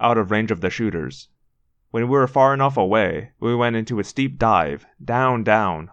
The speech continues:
faster and faster toward the trees. I thought I was scared diving from high up. Now I was diving at lower altitude, aiming directly at the trees.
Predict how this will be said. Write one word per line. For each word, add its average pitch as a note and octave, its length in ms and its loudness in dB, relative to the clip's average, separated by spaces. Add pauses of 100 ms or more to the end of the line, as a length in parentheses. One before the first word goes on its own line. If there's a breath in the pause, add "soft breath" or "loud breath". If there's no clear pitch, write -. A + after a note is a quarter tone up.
(140)
faster A#2+ 340 -2
and G2+ 140 -8
faster G#2 340 -4
toward G2 220 -4
the F2+ 80 -6
trees. F#2+ 540 -8 (720)
I - 80 -2
thought D3 220 2
I C#3+ 80 4
was A2+ 160 0
scared B2 320 0
diving A2 320 2
from G2 180 -10
high G#2 240 0
up. F#2+ 260 0 (460)
Now C3+ 260 2
I A#2+ 40 0
was G2+ 160 -6
diving G#2 340 2
at F2+ 140 -2
lower A2+ 260 4
altitude, F2+ 560 -2 (300)
aiming A#2 240 -2
directly A2+ 480 2
at G#2 100 -2
the G2 80 -2
trees. F2 580 -6